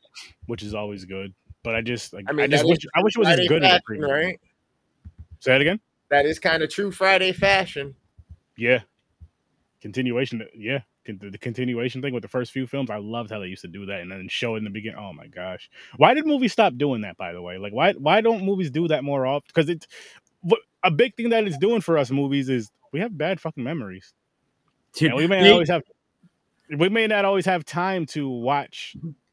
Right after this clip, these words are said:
Speaker 1: you know, the previous movies. So it's like, look, when we go to the movies and watch a movie that's a sequel, just have the last, like,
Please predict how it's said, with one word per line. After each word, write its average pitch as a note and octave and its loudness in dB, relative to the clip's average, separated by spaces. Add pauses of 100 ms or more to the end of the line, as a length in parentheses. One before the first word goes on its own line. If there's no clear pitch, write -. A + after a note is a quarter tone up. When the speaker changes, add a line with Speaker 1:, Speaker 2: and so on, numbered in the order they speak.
(320)
Speaker 1:
you F3 2
know, D3 0
the C3 -4
previous E3 -2
movies. D#3 -4
So B2+ -6
it's A#2+ -10
like, A#2+ -8
look, C#3+ -6 (340)
when A2 -12
we D3 -4
go G#3 2
to B3+ -2
the C4 -2
movies A3+ 0
and D#3 -2
watch E3+ -2
a F#3 -4
movie E3+ 0
that's C#3 -8
a B2+ -10
sequel, B2+ -8 (320)
just F#3 -6
have C4 -6
the B3 -8
last, A3 -4
like, G3+ -8